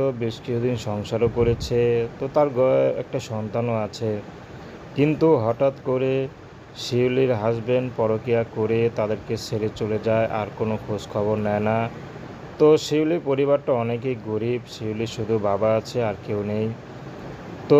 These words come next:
শিউলি এখন কি করবে, কোথায় যাবে? অভাবী সংসারে বাবা, ঘরে শিউলি যে কি করবে? এমনিতেই বাবা চলতে পারে না, তার উপরও যদি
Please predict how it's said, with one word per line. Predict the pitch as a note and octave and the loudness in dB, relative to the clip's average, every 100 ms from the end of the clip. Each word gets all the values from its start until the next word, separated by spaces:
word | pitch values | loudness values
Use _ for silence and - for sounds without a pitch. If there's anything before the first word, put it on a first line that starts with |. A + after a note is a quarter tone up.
| D3 | 6
শিউলি | - - D3 D3+ C#3+ | 4 0 2 2 2
এখন | C3 C#3 | 2 -4
কি | A#2+ C#3 C#3 | -4 -8 -4
করবে, | C3 A#2+ B2+ B2+ | -2 -2 -2 -2
কোথায় | A2+ A#2+ A#2+ | -4 0 0
যাবে? | A#2 A2 A#2 A#2 | 2 2 4 4
অভাবী | G#2+ A2 A2+ G#2+ | 2 0 -2 -6
সংসারে | G#2 G2+ - A2 A2 | -6 -6 -4 -2 0
বাবা, | G#2+ G2+ A2 A#2 - - - - - - G#2+ | 0 0 -2 -4 -10 -16 -16 -16 -16 -12 -2
ঘরে | G#2 A#2 A#2+ | 4 6 4
শিউলি | A#2 A#2+ A#2 B2 A2 | 2 -2 -2 -2 -2
যে | A#2 | -2
কি | A#2 C3+ C3 B2 | -2 -4 -4 -2
করবে? | A2+ G#2 G#2 F#2+ - - - - - - A#2 | -2 0 0 -2 -6 -14 -14 -14 -14 -2 2
এমনিতেই | B2 C3 C#3+ B2 D3+ D3 | 4 4 4 2 2 2
বাবা | B2+ B2 B2+ | 4 4 2
চলতে | A#2+ G#2+ A#2+ | 0 -2 0
পারে | A2+ A#2 A#2 | 0 0 0
না, | A#2+ A#2 | -2 -2
তার | A2 G#2+ | -2 -2
উপরও | A2 A2+ A#2 A2+ | -2 0 0 0
যদি | A2+ A#2 | -2 0